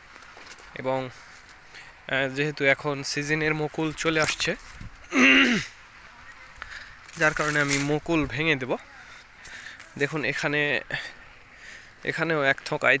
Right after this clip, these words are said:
তিনটি আম ধরে আছে। খুব চমৎকার সাইজের তিনটি আম ধরে আছে। দেখুন আমগুলো, আহ, তিনটি আম ধরে আছে। শুধু এইখানে না, বাগানে বেশ কিছু আম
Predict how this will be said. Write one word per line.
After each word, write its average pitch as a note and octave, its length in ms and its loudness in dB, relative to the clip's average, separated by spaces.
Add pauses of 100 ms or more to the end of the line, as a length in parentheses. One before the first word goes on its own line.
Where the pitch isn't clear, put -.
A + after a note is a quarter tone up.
তিনটি C#3+ 340 2
আম B2+ 180 2
ধরে B2+ 220 0
আছে। D3+ 240 -2 (1600)
খুব - 220 -8
চমৎকার E3 380 4
সাইজের D3+ 420 4 (560)
তিনটি C#3 340 0
আম F3 120 2 (1300)
ধরে D#3+ 200 0
আছে। C#3 180 -2
দেখুন B2 280 -8
আমগুলো, C3+ 380 -8
আহ, - 1120 -14 (100)
তিনটি E3 360 -2
আম C#3+ 260 0
ধরে D3 260 0
আছে। F3+ 280 -2 (1000)
শুধু D#3+ 480 -4 (360)
এইখানে C#3+ 380 2
না, F3 100 -4 (640)
বাগানে C#3+ 460 4
বেশ D#3+ 320 4
কিছু D3+ 320 4
আম C#3+ 400 4